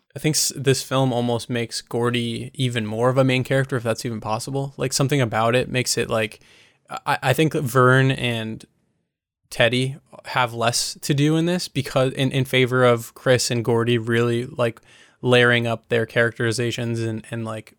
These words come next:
uh, making it clear who they are. And, and it's so interesting to me. I know we talked about it last week, but this idea of friends, like, leaving your life and, and the way that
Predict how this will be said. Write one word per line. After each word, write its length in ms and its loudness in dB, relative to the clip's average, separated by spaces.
uh, 200 -6
making 360 -6
it 100 -14
clear 200 -6
who 120 -2
they 180 -2
are. 220 -2
And, 180 -2
and 280 0
it's 400 -12
so 360 -4
interesting 440 -4
to 80 -2
me. 120 -2
I 60 -2
know 140 0
we 80 0
talked 200 -2
about 140 0
it 60 -2
last 240 -6
week, 160 -10
but 180 -6
this 140 -6
idea 340 6
of 120 4
friends, 340 2
like, 200 -2
leaving 280 -2
your 160 -4
life 460 -6
and, 260 -4
and 100 -4
the 80 0
way 200 4
that 240 0